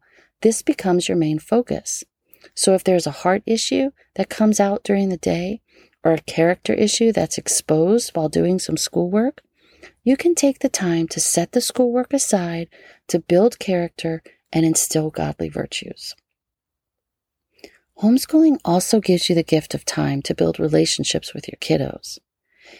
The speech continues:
It gives you the gift of time to restore broken relationships with a child, or maybe to build a non-existent relationship with your teen.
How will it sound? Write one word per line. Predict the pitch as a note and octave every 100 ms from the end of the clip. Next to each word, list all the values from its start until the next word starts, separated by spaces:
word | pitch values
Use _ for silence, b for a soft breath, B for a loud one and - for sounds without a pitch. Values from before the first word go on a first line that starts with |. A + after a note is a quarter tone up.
| b
It | -
gives | - A#3 C4
you | D4+
the | D4+
gift | - G3 - A3+
of | -
time | - D#3+ D3+ D3
to | -
restore | D#3 - - D#3+ E3+ G3
broken | G3+ F#3+ G#3+ A3+
relationships | G3+ F3+ - F#3+ - G3+ -
with | G#3 B3
a |
child, | - E3 C#3+ C#3 D3+ - B B B B
or | - F#3
maybe | G3+ B3 D#4+
to | D4+
build | G#3 G3 F#3
a | E3
non-existent | D#3+ E3+ E3+ E3 D3 F#3 A3 - -
relationship | D3+ C#3+ - D3+ - D#3+ -
with | D#3+ -
your | D3+
teen. | - G3 D3